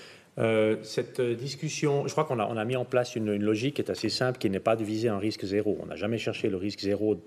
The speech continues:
dans la, le combat de la pandémie. D'autres pays l'ont fait, euh, la Suisse pas. C'est simplement pas possible avec notre géographie, notre situation, notre ouverture.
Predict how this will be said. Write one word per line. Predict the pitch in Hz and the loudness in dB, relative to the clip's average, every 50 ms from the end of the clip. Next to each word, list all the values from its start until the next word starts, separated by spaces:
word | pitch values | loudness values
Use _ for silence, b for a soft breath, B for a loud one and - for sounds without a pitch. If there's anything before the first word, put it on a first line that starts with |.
| - - - | -16 -12 -8
dans | 101 | -6
la, | 90 87 87 87 90 92 92 87 85 - | -4 -2 -2 -2 -4 -4 -6 -10 -10 -10
le | 95 98 101 | -8 -8 -6
combat | - 101 107 101 104 101 | -4 -2 0 2 0 0
de | 95 | 0
la | 92 - | 0 -4
pandémie. | - 98 101 117 143 135 | -2 -2 0 0 2 2
D'autres | 104 104 117 123 - | 4 4 4 4 4
pays | - 117 104 110 107 | 2 2 2 4 2
l'ont | 101 101 98 | 2 0 0
fait, | - - 110 104 | 0 2 4 4
euh, | 101 92 90 | 4 4 2
la | 92 90 | 0 -4
Suisse | 87 - - 107 - | -6 -8 -10 -10 -4
pas. | - - 127 131 117 | 2 2 2 2 2
C'est | 113 98 | -4 -4
simplement | 101 95 110 104 98 90 | -2 0 0 0 0 2
pas | - 110 110 | 4 4 2
possible | - - - 117 113 - - 131 113 110 | 2 4 2 2 2 2 -2 -2 -2 0
avec | 98 98 - | 0 0 0
notre | - 104 98 | -2 -4 -2
géographie, | 92 101 101 101 95 104 101 101 - 113 | 2 2 2 4 4 0 0 0 0 -2
notre | 107 98 92 - | 0 0 -2 -4
situation, | - - 92 - 107 98 - - - 101 | -6 -8 -2 0 0 0 0 0 -4 -4
notre | 90 90 - - 92 | -4 -4 -6 -6 -2
ouverture. | 92 92 - - - 113 120 127 131 127 | -2 -2 -2 0 2 4 6 6 6 4